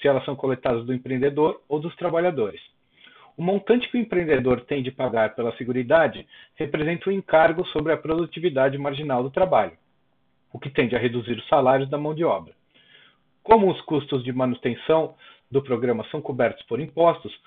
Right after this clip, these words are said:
o trabalhador claramente está contribuindo com sua fatia, direta ou indiretamente. As coisas realmente não mudam. Você vê, ó, Mises, é, é,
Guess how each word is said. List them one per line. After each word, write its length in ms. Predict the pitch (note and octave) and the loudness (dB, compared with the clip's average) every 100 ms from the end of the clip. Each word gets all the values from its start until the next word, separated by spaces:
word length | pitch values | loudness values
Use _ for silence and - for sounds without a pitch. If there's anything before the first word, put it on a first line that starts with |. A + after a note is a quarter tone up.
| - _ | -20 _
o 80 | G#2+ | -4
trabalhador 580 | - E3+ E3+ C#3 D#3+ - | -2 2 2 2 -4 -4
claramente 680 | F#3 G3+ - D#3 E3+ - - | 0 2 2 -2 -4 -6 -8
está 240 | C#3+ - E3 | -10 -6 -4
contribuindo 580 | E3+ C#3 D3+ C#3+ C#3+ D#3 | -4 -8 -4 -4 -4 -6
com 140 | D#3+ | -8
sua 180 | - C#3+ | -8 -4
fatia, 420 | D3 - - A2+ | -4 -4 -4 -4
direta 560 | A2+ C3+ D3 D#3+ G3 - | 0 2 2 2 -4 -4
ou 80 | D3+ | -8
indiretamente. 840 | D#3 D3 C#3 D#3+ C#3+ F#2+ - G2+ _ _ _ _ _ _ - - - _ | -4 -2 0 -2 -4 -8 -14 -20 _ _ _ _ _ _ -20 -20 -20 _
As 120 | C#3+ | -6
coisas 380 | - A#3 G#3 D3 | 0 6 6 6
realmente 380 | G3 F#3+ F3 A#3+ | -2 0 -2 -2
não 180 | G3 G#3 | -2 0
mudam. 400 | F3+ D3 A#2+ A#2 | 0 0 -2 -6
Você 160 | C3+ | -8
vê, 200 | B2 C#3 | 0 2
ó, 300 | D3 C3 B2+ A2 _ _ C3+ A#2+ | 2 0 -4 -8 _ _ -12 -10
Mises, 600 | A#2+ A2+ C3+ D3 F3 D3 - | -10 -10 -10 -6 -6 -6 -6
é, 320 | C#3 B2+ A2 A2+ _ _ _ _ _ _ _ | -4 -4 -6 -14 _ _ _ _ _ _ _
é, 300 | - - | -12 -12